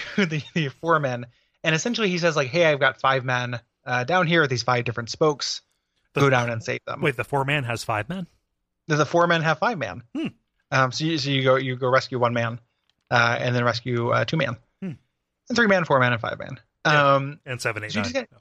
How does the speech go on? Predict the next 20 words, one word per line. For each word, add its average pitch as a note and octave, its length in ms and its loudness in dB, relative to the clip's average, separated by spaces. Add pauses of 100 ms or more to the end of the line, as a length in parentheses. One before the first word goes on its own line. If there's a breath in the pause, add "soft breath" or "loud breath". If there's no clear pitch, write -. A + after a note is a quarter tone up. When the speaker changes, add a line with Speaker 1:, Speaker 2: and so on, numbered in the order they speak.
(380)
Speaker 1:
you F3 120 -4
go, G3+ 200 4
uh, F3+ 300 2
you F3 100 -6
go G#3+ 80 2
down F#3+ 160 4
these D#3+ 160 -4
spokes. - 520 -4
Um, B2 360 -2
there C#3+ 120 4
are C3+ 40 2
scorpions. B2+ 480 -2
This B2+ 100 -4
is C3+ 60 -2
where C3 100 4
you B2+ 100 -2
get B2+ 60 -10
your B2 120 -6
scorpion G3+ 400 0
scroll, E3+ 480 0